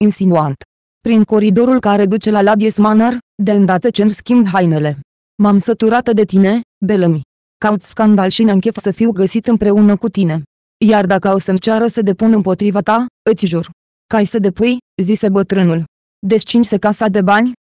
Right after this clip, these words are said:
luă un tank de bancnote și le aruncă pe masă. "Uită-ți banii. Pleacă oricând vrei." "Ai armă?"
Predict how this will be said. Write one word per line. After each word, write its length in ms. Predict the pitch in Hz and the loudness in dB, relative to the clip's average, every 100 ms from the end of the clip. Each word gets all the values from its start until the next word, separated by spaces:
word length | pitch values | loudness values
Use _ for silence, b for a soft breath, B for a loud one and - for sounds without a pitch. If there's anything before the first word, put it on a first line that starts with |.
| 220 | 2
luă 140 | 233 | 4
un 140 | 214 | 2
tank 280 | 202 196 202 | 2 0 0
de 120 | 185 | 0
bancnote 540 | 196 185 180 208 208 214 | 2 4 4 4 2 0
și 120 | 208 | 0
le 80 | 208 | 0
aruncă 380 | 185 220 208 240 | 2 2 2 0
pe 120 | 202 | 2
masă. 520 | 202 180 170 170 156 - _ _ - | 2 2 0 -2 -4 -6 _ _ -4
"Uită-ți 380 | 208 220 240 - | -2 0 -2 0
banii. 380 | 202 190 170 160 - _ _ _ | 0 2 0 -2 -8 _ _ _
Pleacă 300 | 226 226 220 | 0 2 2
oricând 420 | 196 190 220 202 | 0 2 2 2
vrei." 280 | 180 165 165 - _ _ - | 2 -2 -4 -10 _ _ -2
"Ai 80 | 170 | 0
armă?" 260 | 165 190 | 0 -2